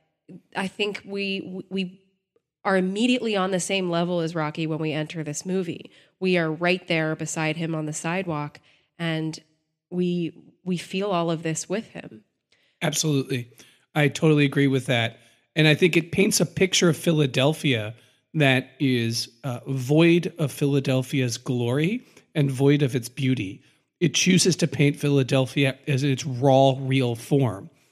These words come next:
Speaker 2: that there are people that huddle around trash burning to stay warm, that there are people that work the docks who are in with the loan sharks,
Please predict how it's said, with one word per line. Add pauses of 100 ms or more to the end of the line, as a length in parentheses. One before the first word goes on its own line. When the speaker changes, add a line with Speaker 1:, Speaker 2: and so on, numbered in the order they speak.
(300)
Speaker 2:
that
there
are
people
that (220)
huddle
around
trash (100)
burning
to
stay
warm, (460)
that
there
are
people
that
work
the
docks
who
are
in
with
the
loan
sharks,